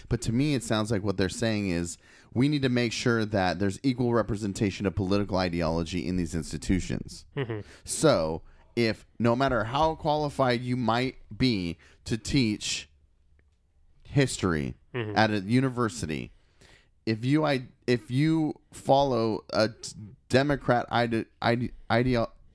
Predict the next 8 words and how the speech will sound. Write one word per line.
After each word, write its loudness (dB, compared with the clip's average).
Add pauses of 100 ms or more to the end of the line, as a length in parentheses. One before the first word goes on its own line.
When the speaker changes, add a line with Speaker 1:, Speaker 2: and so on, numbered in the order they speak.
(120)
Speaker 1:
ideology, 2
Speaker 2:
Mm-hmm. -4 (1600)
Speaker 1:
but 2
they're, 4
they 0
need 2
a 4
Republican, 2